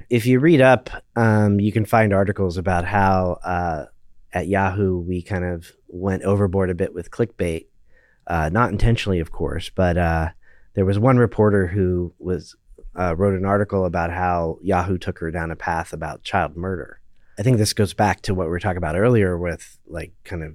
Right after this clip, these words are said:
when user behavior doesn't necessarily reflect user, what users really want. This reporter had been clicking on a bunch of stories about, like, some gruesome events out of curiosity. Um,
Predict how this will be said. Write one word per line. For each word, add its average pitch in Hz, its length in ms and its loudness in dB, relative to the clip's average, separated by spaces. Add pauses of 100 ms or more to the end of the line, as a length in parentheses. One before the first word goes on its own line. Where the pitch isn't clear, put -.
when 85 360 -8
user 110 240 2
behavior 98 460 0
doesn't 90 260 -6
necessarily 92 600 -4
reflect 85 440 -2 (640)
user, 87 420 -2 (160)
what - 140 -6
users 87 300 -4
really 90 180 0
want. 131 360 4 (240)
This - 360 2 (560)
reporter 143 460 6
had 107 240 4
been 110 240 4
clicking 120 340 0
on 113 140 2
a 107 40 0
bunch 110 240 0
of 98 60 -8
stories 117 800 2
about, 95 520 2
like, 92 280 0 (340)
some 92 320 -4
gruesome 98 840 0 (540)
events 113 800 0
out 82 140 -4
of 85 100 -8
curiosity. 101 840 0 (560)
Um, 82 540 0